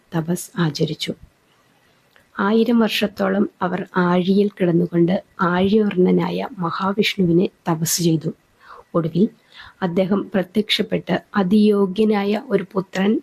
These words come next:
അവർക്ക് പത്ത് പേർക്കും കൂടി ഉണ്ടാകുമെന്ന് അനുഗ്രഹിച്ച് അന്തർധാനം ചെയ്തു.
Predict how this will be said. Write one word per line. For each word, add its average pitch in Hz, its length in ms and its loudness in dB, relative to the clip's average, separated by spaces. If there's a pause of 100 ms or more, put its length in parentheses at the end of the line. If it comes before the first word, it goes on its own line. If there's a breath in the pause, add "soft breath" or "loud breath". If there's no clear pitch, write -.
(100)
അവർക്ക് 180 400 -4 (100)
പത്ത് 190 320 -4
പേർക്കും 185 420 2
കൂടി 180 380 2
ഉണ്ടാകുമെന്ന് 175 720 0 (120)
അനുഗ്രഹിച്ച് 170 640 0 (200)
അന്തർധാനം 165 720 2
ചെയ്തു. 165 340 -4